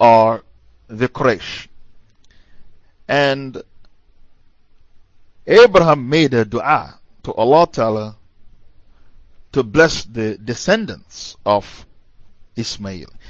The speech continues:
Now, let us take a look at Surah Baqarah one twenty-four. What did Allah Ta'ala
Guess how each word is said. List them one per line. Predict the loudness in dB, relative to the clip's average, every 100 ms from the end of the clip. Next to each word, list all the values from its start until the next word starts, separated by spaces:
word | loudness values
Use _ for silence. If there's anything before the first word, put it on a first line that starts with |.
| -20 -12
Now, | 2 4 6 4 4
let | 4 4
us | 2
take | 0 -2 -2
a | -4
look | -2 -2 -4
at | -8 -8 -20
Surah | -6 -4
Baqarah | -2 -2 -4 -8 -8 -10 _ -20 _ -20 -20 -20 -20 -20 -20
one | -10 -4 -4 -4 -12 -14
twenty-four. | -14 -12 -14 -14 -14 -14 -20 -20 -20
What | -2 0 0
did | -2 -2
Allah | 0 4 4 2
Ta'ala | -2 -6 -6